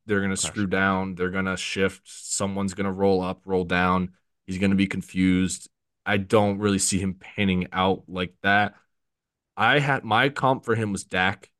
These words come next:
Speaker 1: I think he's
Speaker 2: Oh, yeah.
Speaker 1: sneaky, mobile, like, can be pretty mobile, can make almost any throw, strong arm, but just sometimes looks confused at the helm.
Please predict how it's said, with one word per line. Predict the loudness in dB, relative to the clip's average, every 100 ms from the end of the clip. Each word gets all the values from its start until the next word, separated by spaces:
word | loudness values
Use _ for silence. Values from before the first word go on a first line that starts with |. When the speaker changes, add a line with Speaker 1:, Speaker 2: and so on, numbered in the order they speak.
| _
Speaker 1:
I | -12
think | -4 -4 -2
he's | 0 0 2
Speaker 2:
Oh, | 2
yeah. | 2 0 -4 -20 _ _
Speaker 1:
sneaky, | -12 -6 -2 -2 0 0 2
mobile, | 4 4 4 2 0 2 0
like, | -4 -8
can | -4 -2 -2 -2
be | 0 2 0 -4 -4
pretty | -2 0
mobile, | 2 0 0 0 0 -4 _ _ _ _ _ _
can | -6 -2 0
make | 2 0 -4 -16 -6
almost | -4 -2 -4 -4
any | -4 -4
throw, | -2 0 2 2
strong | -2 0 0 2 0
arm, | -2 -2 0 -2 -6 -14 -2
but | 0 0 -4 _ _ _ _ -14
just | -8 -2 -2 -2 -2 -2 0
sometimes | 0 0 0 0 -2 -4
looks | -6 -6 -10
confused | -6 -8 -8 -12 -10 -10 -12 -12 -12 -14 -20
at | -20 -18
the |
helm. | -18 -18 -20